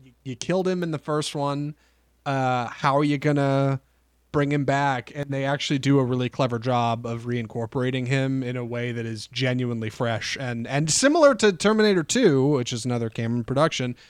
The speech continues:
uh, evolves the form of your previous villain with, like, new powers and new abilities, and gives them, like, more agency to be villainous while also, like, have additional layers of character. Like, I think that's neat that Quaritch has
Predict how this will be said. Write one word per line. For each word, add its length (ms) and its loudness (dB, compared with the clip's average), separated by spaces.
uh, 140 0
evolves 600 4
the 100 0
form 400 -2
of 100 -6
your 100 -4
previous 520 -2
villain 480 -2
with, 180 -4
like, 340 -6
new 140 4
powers 600 2
and 200 -6
new 160 -2
abilities, 640 -4
and 220 2
gives 320 6
them, 380 2
like, 420 -4
more 560 2
agency 640 0
to 300 -2
be 240 0
villainous 640 -2
while 140 2
also, 360 0
like, 240 -6
have 400 -6
additional 500 -6
layers 400 -6
of 120 -18
character. 640 -18
Like, 220 -8
I 40 -4
think 200 -4
that's 200 -8
neat 260 -4
that 80 -12
Quaritch 400 -8
has 340 -20